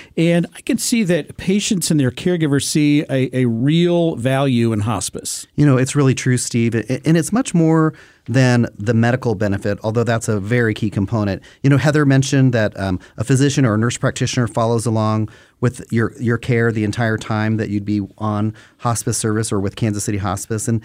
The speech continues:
Speaker 2: in addition, registered nurses and there's other healthcare professionals that provide hands-on care, monitoring, managing medications, ensuring that the patient receives appropriate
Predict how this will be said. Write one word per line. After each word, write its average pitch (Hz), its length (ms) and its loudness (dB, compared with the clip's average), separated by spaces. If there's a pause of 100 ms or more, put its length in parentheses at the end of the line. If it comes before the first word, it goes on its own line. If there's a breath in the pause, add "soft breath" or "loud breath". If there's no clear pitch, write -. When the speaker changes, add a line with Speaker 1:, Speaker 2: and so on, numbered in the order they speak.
(160 loud breath)
Speaker 2:
in 156 120 2
addition, 151 380 2
registered 131 460 0
nurses 127 460 0
and 107 120 2
there's 98 220 -2
other 117 200 -2
healthcare 120 400 -4
professionals 117 540 -2
that 107 100 -2
provide 107 360 -2 (300 loud breath)
hands-on 120 840 2
care, 117 460 -2 (200 soft breath)
monitoring, 123 760 0
managing 120 420 0
medications, 113 760 -2
ensuring 123 400 2
that 120 100 -2
the 117 80 -4
patient 110 320 -4
receives 110 380 -4
appropriate 113 600 -4